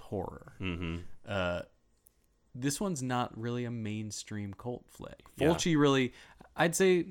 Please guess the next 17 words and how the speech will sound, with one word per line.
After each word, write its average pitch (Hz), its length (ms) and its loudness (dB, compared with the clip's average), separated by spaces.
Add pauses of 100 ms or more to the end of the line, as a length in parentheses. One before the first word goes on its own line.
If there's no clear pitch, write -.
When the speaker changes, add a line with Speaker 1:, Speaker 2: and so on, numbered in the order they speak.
(100)
Speaker 1:
this, 156 380 0
maybe 190 360 6
this 143 300 6
or 117 80 2
Zombie, 92 540 -4 (160)
but - 200 -12
probably 117 420 -6
Zombie - 400 -14 (400)
is 95 120 -4
his 98 140 -4
most 95 400 -2
known. 87 320 -10 (140)
Speaker 2:
Yeah, 123 400 8 (220)
uh, 135 100 -2
because 139 460 8
he's 107 220 2
known 98 500 6